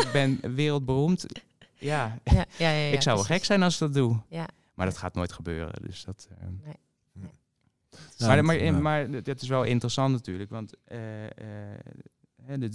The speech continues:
Speaker 1: zijn dus inderdaad ook mensen die hier komen. Dat vind ik al heel mooi. Mensen die niet geloven in de evolutie, maar dan wel naar ons museum komen, terwijl wij toch die boodschap uitdragen dat het leven geëvolueerd is. Ehm,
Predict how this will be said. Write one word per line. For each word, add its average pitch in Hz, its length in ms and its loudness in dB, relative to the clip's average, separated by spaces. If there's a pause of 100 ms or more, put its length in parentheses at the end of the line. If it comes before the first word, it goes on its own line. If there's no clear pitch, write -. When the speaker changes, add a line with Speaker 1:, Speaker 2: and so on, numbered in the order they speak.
(120)
Speaker 1:
zijn 120 180 0
dus 107 100 -4
inderdaad 98 320 -4
ook 101 60 -4
mensen 98 280 0
die 98 80 0
hier 98 100 0
komen. 80 180 -2
Dat - 80 -2
vind 120 140 2
ik 117 60 2
al 110 60 0
heel 120 140 2
mooi. 117 320 4
Mensen 110 260 0
die 113 200 -2 (380)
niet 117 280 -2
geloven 117 480 0
in 101 120 0
de 98 80 -2
evolutie, 101 580 -2
maar 98 160 0
dan 98 140 -2
wel 113 180 0
naar 101 120 -4
ons 101 160 -4
museum 110 400 2
komen, 90 460 -2
terwijl 104 220 -2
wij 101 140 0
toch 107 200 -4 (280)
die 90 280 -20
boodschap 101 460 -6
uitdragen 90 520 -6
dat 98 140 -6
het 104 120 -6 (100)
leven 101 380 -2
geëvolueerd 101 720 -2
is. - 300 -8 (680)
Ehm, 95 460 -4